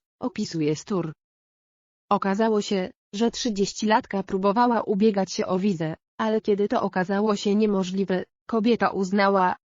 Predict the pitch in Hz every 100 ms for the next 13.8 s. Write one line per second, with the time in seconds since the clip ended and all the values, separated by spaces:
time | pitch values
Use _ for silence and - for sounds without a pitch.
0 | _ 202 226 269 254 233 202 196 233 -
1 | 220 196 196 190 185 190 190 190 214 220
2 | 214 202 175 165 - 240 214 - 160 -
3 | 202 175 196 190 180 190 180 180 - 190
4 | 175 175 175 175 170 - - - 185 -
5 | _ _ _ _ - 196 226 190 175 -
6 | - 254 220 214 196 208 165 165 165 165
7 | _ - 202 190 - 208 208 202 185 175
8 | - 247 214 175 190 175 - 151 - -
9 | _ _ _ _ _ _ _ _ 190 220
10 | 233 233 190 202 196 196 196 208 185 180
11 | 190 208 202 185 202 240 240 190 170 208
12 | 214 220 196 185 170 165 190 190 185 175
13 | 190 392 359 - 190 151 147 170